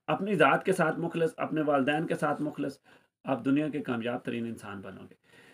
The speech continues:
तो बस यही छोटा सा एक पैगाम था आप सब लोगों के लिए, आप सारे लोगों के लिए ढेर सारी दुआएं, आपको बेशुमार खुशियाँ मिले, ठीक है जी।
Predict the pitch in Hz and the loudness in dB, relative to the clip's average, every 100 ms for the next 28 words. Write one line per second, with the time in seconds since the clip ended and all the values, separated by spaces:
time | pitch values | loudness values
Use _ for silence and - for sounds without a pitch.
0 | _ _ 113 107 107 127 135 139 156 160 | _ _ -8 -8 -4 -4 -2 0 0 2
1 | 156 160 160 151 139 123 131 135 143 135 | 2 2 2 2 2 2 2 2 0 0
2 | 143 131 131 131 131 127 131 139 - - | 2 2 4 2 0 0 0 0 -2 -2
3 | 147 156 170 156 160 160 147 127 123 - | 0 2 4 4 2 0 -2 -2 -4 0
4 | 156 147 143 143 - _ _ - - 135 | 2 2 0 -4 -8 _ _ -12 -6 -4
5 | - 131 135 127 127 143 - 151 147 135 | -2 0 0 0 -2 -4 -6 -4 0 2
6 | 131 135 - - - - - 143 143 139 | 2 0 -10 -20 -20 -16 -2 0 0 -2
7 | 135 | -2